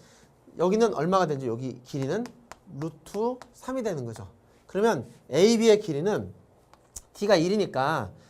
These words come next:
이 루트 삼이 그냥 만들어졌어요. 네. 그러면 우리가 이렇게 된 거죠. 삼각형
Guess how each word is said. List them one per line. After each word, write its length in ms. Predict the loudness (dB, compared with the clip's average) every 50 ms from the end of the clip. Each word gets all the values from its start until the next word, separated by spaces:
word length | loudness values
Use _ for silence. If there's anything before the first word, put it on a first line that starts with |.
| _ _ -6
이 140 | -4 -2 0
루트 220 | 0 -2 -4 -6
삼이 280 | -6 -4 -2 -2 -2 -2
그냥 220 | -4 -4 -4 -4
만들어졌어요. 760 | -6 -6 -6 -4 -4 -2 -2 -4 -6 -8 -8 -8 -8 -10 -12 -14 -20 _ _ _ _ _ _ _ -20 -20 _
네. 160 | -18 -16 -16 -16 -16 -18 -20 _ _ _ _ -20 -20 _ _ _ _
그러면 480 | -8 -6 -4 -2 0 0 0 -2 -6 -10 -18 -20 _ _ _ _ -10
우리가 220 | -6 -2 0 0
이렇게 260 | 2 2 0 0 -2
된 160 | -4 -4 -4
거죠. 400 | -4 -6 -6 -6 -4 -4 -4 -6 -8 -14 -20 _ _ _
삼각형 640 | _ -8 -4 -2 -2 -2 -2 -4 -2 -2 -2 -2 -4